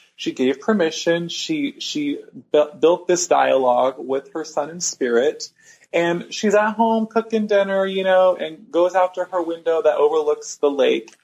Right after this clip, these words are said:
And what does she see is this incredible rainbow. But not only that, the rainbow, the end of the rainbow was touching the lake in front of her. Now,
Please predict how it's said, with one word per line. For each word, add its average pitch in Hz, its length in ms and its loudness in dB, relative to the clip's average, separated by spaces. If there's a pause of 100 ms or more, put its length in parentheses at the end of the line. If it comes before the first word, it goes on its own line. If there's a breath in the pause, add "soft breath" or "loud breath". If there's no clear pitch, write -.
(240)
And 156 200 0
what 143 120 4
does 175 140 -2
she 196 160 -8
see 180 320 -4
is 156 160 4
this 143 180 -2
incredible 180 1000 0
rainbow. 156 680 0 (260 soft breath)
But 180 100 0
not 202 160 4
only 247 240 0
that, 170 440 0
the 165 120 2
rainbow, 190 640 0
the 160 320 -4
end 180 400 -2
of 135 240 -2
the 135 100 2
rainbow 131 800 -2 (160)
was 156 240 0
touching 165 720 -6 (140)
the 131 120 4
lake 127 460 0
in 127 120 -6
front 123 300 -4
of 120 160 -10
her. - 280 -6
Now, 131 340 2